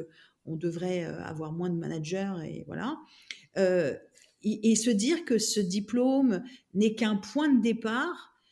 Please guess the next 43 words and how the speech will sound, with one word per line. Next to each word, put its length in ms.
euh, 540
pour 360
de 80
toute 200
façon 280
une 120
vie 100
professionnelle 560
qui 120
sera 420
sous 280
le 360
signe 360
de, 300
du 140
learning. 540
On 100
est 120
passé 340
de 140
cette 320
ère 260
de, 300
de 100
la 140
connaissance, 840
du 120
savoir, 680
à 80
une 160
ère 200
où 240
c-, 180
ce 100
qu'il 140
faut, 240
c'est 160
des 100
gens 220
qui 160
savent 320
régulièrement 560
apprendre, 440